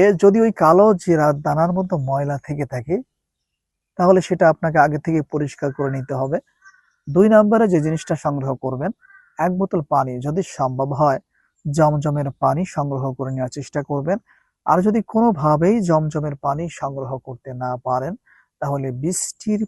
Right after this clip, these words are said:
পানির মাধ্যমে এই আমলটা করে নেওয়ার চেষ্টা করবেন। নাম্বার তিন, তাল মিশ্রি, অরিজিনাল যেই তাল মিশ্রি পাওয়া যায়,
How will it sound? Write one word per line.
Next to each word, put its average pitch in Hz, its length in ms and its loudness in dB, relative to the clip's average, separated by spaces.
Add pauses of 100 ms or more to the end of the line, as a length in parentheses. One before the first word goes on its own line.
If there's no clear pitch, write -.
পানির 143 340 -4
মাধ্যমে 143 580 -4 (140)
এই 147 200 -6
আমলটা 135 480 -8
করে 131 260 -10
নেওয়ার 131 220 -8 (340)
চেষ্টা 131 320 -12
করবেন। 127 400 -10 (460)
নাম্বার 139 320 -2
তিন, 156 240 -6 (840)
তাল 214 220 8 (100)
মিশ্রি, 143 440 -4 (220)
অরিজিনাল 180 600 4 (140)
যেই 151 220 -2
তাল 135 280 -2
মিশ্রি 135 320 -10 (140)
পাওয়া 131 220 -4
যায়, 139 220 -4